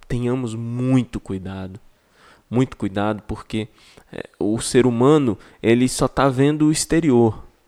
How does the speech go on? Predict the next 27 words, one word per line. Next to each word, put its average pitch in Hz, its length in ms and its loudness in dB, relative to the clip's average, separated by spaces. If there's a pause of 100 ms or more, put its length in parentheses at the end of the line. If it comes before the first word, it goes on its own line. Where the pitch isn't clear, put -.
(480)
ele 117 160 2
não 135 160 2
tá 170 180 -6
vendo 135 420 -2
o 127 40 -2
interior. 95 560 -4 (1200)
Aqui - 520 -6
o 127 80 0
que, 110 400 -4
o 104 120 2
que - 140 -4
o 107 40 4
apóstolo 104 420 0
Paulo 98 280 0
traz 101 280 -2
aqui - 160 -8
pra 95 180 -4
nós, 107 340 0
e 110 100 0
isso 113 220 -6
está 104 460 -4 (160)
nos 101 240 -6
nossos 104 300 -6
comentários 98 680 -4
aqui, 117 440 -2
se - 360 -8 (140)
as, - 160 -14